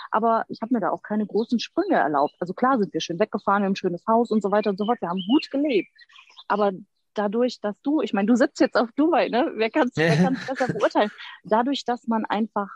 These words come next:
Speaker 1: seine eigenen Grenzen immer wieder Stück für Stück nach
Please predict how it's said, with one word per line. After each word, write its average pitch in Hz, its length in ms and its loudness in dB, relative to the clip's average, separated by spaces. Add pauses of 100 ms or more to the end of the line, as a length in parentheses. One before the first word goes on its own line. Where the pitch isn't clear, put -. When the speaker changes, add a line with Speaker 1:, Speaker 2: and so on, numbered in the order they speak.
(120)
Speaker 1:
seine 190 440 0
eigenen 285 520 4
Grenzen 214 720 0 (120)
immer 302 340 8
wieder 233 520 6 (240)
Stück - 360 -4 (180)
für 285 120 2
Stück - 320 -2 (100)
nach 240 220 0